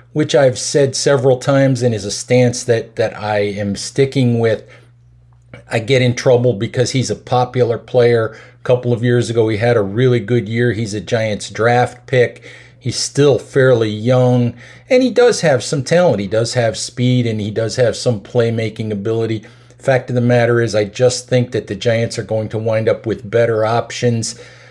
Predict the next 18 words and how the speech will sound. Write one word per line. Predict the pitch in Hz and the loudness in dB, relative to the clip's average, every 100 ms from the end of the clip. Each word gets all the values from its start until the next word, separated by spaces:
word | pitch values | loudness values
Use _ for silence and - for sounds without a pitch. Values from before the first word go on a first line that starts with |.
| - - | -20 -20
uh, | - 117 | -8 -8
because | 95 120 - 120 113 107 92 | -6 -6 0 2 2 0 -6
of | - 110 95 | -4 -2 -2
the | 98 | -6
fact | - 110 110 | -2 0 0
that | - 101 | -4 -6
Slayton | - - 135 135 127 113 | -6 -2 0 0 -4 -2
makes | 117 117 113 - - - - - _ _ _ - | 0 0 -2 -8 -10 -12 -20 -20 _ _ _ -2
a | |
lot | 98 101 110 123 127 | 0 2 2 2 2
of | 101 | 0
money, | 117 123 117 98 92 - _ | 0 0 0 -2 -8 -18 _
two | - - 143 135 135 - | -16 -2 0 2 -2 0
and | 123 | 0
a | 113 | 2
half | 123 117 - | 0 0 0
million | 127 123 117 107 | 2 2 0 -2
dollars | 117 123 120 101 90 - | 2 4 4 2 0 -8